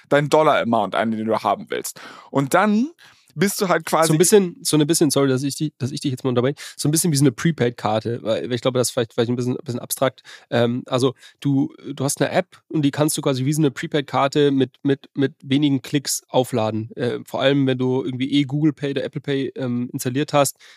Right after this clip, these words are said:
Speaker 2: ist das halt, geht das halt sehr, sehr einfach und dann hast du quasi dieses Guthaben direkt in, ähm, auf dieser App, ähm, und kannst damit dann darüber frei verfügen. Und das löst so ein bisschen, das ist vielleicht,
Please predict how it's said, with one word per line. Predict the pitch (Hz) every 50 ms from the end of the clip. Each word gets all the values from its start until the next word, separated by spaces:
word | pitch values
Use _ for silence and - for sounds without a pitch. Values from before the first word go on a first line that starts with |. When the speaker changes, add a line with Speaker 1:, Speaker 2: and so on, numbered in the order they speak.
| _ _ _
Speaker 2:
ist | - 302 135 - -
das | 139 127 - -
halt, | 131 123 127 127 - _ _ _ -
geht | - 143
das | 135 131 -
halt | 131 131 120 113
sehr, | 117 131 135 143 135
sehr | 127 123 -
einfach | - 156 175 175 - 208 185
und | 165 151
dann | 147 135
hast | 131 147 - -
du | 160
quasi | 139 - 143 131 143 135
dieses | 131 143 127 135 127 - -
Guthaben | - 180 180 - - - 147 156 160 180 185 185 - _ - _ _ _ _ _ _ _ _ _ -
direkt | 160 180 196 196 160 - 160 185 185 - - - -
in, | - - 147 143 143 - - -
ähm, | - - 135 135 131 127 - - -
auf | 131 139 139 -
dieser | - 147 131 127 - 131
App, | 127 - _ - - _ _ _ -
ähm, | - 131 120 123 120 120 120 139
und | - 139 123
kannst | - 139 135 -
damit | 139 131 131 135 - -
dann | 123 123 120 120 131 - _ - - _
darüber | - 131 113 120 127 117
frei | - - - 120 117
verfügen. | - 120 - - - 135 127 117 113 113 - _ _
Und | - 131
das | 135 151 - -
löst | 156 156 175 190 175 -
so | -
ein | 156
bisschen, | 160 165 - 180 165 147
das | 143 135 -
ist | 156 -
vielleicht, | - 143 139 135 -